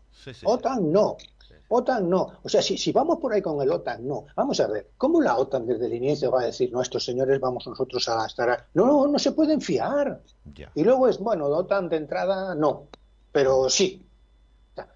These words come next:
Speaker 2: a ver, es que no, no, hay que dar una imagen y hay que, eso, esa imagen hay que mantenerla.
Speaker 1: Cuando interesa, ¿no?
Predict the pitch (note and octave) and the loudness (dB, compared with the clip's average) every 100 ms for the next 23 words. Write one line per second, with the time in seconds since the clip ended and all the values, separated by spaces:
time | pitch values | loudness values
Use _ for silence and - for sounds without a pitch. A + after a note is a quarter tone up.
0 | _ - G3 B3+ - - - C#4 F3 - | _ -8 -4 -2 -4 -8 -6 -2 -2 -4
1 | - D#3 C#4 C#4 D4 G#3 B2 A#2+ A3 - | -6 0 2 2 2 0 -4 -2 -2 -2
2 | E3+ G#3+ - A2+ C3+ C#3+ G#3 F#3+ C3+ A3 | -4 -6 -8 -4 -2 0 0 -2 -4 -8
3 | - - C3 B2+ - D3+ E3+ A3 A3+ B3 | -8 -10 -10 -8 -12 -10 -6 -6 -4 -4
4 | B3+ G3+ - F3+ A3+ F#3 - G#2+ G#2+ G#2+ | -4 -6 -6 -6 -6 -8 -10 -6 -4 -4
5 | A#2 A#2 - F#2 F3 | -4 -4 -6 -10 -10